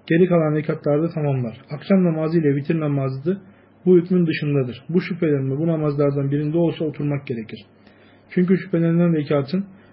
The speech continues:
üçüncü rekat olması muhtemeldir. Bu halde teşehhütten sonra bir rekat daha ilave edilir. Çünkü şüphelenilen rekatın ikinci rekat olması da mümkündür.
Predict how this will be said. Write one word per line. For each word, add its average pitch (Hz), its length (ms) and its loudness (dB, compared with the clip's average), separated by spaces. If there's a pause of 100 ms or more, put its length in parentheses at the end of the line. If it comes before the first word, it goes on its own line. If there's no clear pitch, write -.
(180)
üçüncü 170 320 0
rekat 160 280 -2
olması 143 360 -2
muhtemeldir. 160 680 -2 (540)
Bu 170 180 2
halde 170 260 2
teşehhütten 160 760 -4 (520)
sonra 156 320 0
bir 170 120 2
rekat 147 380 -4
daha 160 160 -2
ilave 135 360 -2
edilir. 117 260 -10 (120)
Çünkü 175 260 -2 (480)
şüphelenilen 170 600 0
rekatın 135 460 -4
ikinci 160 340 -6
rekat 143 280 -6
olması 143 420 -4
da 185 160 -4 (180)
mümkündür. 135 480 -6